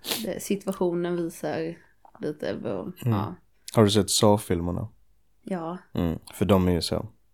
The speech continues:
Speaker 2: Kastar in folk i situationer där och så får man se vad de gör.
Speaker 1: Kan du förklara dem lite ifall det är någon som inte har sett?
Speaker 2: Alla har sett Saw-filmer, jag behöver inte förklara. Nej, okej. <laughs> Det, det är väl en mördare som fångar personer och så får de välja mellan att...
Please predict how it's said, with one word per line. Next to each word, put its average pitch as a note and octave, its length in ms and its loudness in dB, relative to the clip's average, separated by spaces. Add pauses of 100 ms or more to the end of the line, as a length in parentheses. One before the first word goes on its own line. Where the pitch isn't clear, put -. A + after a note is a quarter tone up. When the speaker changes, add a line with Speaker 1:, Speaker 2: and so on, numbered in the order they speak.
(280)
Speaker 2:
Kastar G2 280 2
in E2 140 0
folk - 360 -4
i - 40 -6
situationer E2 580 -4
där - 200 -6
och - 100 -6
så - 120 -8
får - 120 -8
man B1 120 -4
se - 140 -2
vad - 120 -4
de - 120 -6
gör. G#1+ 180 -8 (300)
Speaker 1:
Kan G3+ 140 -4
du G3 60 -2
förklara F#3+ 500 -4
dem F3 200 -4
lite C3 240 -6
ifall - 220 -8
det F#2+ 60 -6
är - 40 -8
någon - 180 -8
som D3+ 120 -10
inte - 140 -12
har - 60 -10
sett? - 220 -14 (460)
Speaker 2:
Alla F#2 200 6
har E2+ 80 2
sett - 220 -4
Saw-filmer, D2 460 -4
jag D#2+ 80 -4
behöver G1+ 160 -4
inte - 120 -8
förklara. - 320 -10 (600)
Nej, A2 220 10
okej. - 360 0
<laughs> - 1040 -4
Det, A2 260 12
det G#2+ 120 8
är G#2+ 40 10
väl G#2 160 8
en G2 180 8
mördare F2+ 440 6
som F#2 200 2
fångar F2 340 0
personer E2+ 600 -2
och F2 120 -4
så - 120 -6
får - 160 -2
de F#2 140 4
välja F#2 340 6
mellan E2+ 320 0
att... E2 240 -4